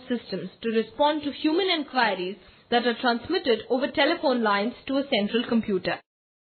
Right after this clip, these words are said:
For example, when you call in at the directory inquiry through the phone line for a changed number, you will hear a voice response to the information you called in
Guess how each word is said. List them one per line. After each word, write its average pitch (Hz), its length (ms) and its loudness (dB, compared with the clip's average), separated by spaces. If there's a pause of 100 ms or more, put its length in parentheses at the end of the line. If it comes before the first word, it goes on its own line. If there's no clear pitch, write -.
(440)
For 220 80 -6
example, 233 680 0 (300)
when 247 160 4
you 262 180 2
call 302 160 8
in 339 200 4
at 269 140 2
the 247 140 0
directory 277 520 2
inquiry 233 720 0 (220)
through 262 120 2
the 233 180 2
phone 254 280 2
line 196 300 0
for 220 80 -4
a 220 220 -2
changed 254 340 2
number, 233 520 0 (320)
you 339 120 4
will 415 180 4
hear 392 280 4
a 285 40 -4
voice 277 360 0
response 233 420 -2 (140)
to 285 80 -2
the 294 120 4
information 233 600 0
you 254 120 0
called 233 340 2
in 180 180 -4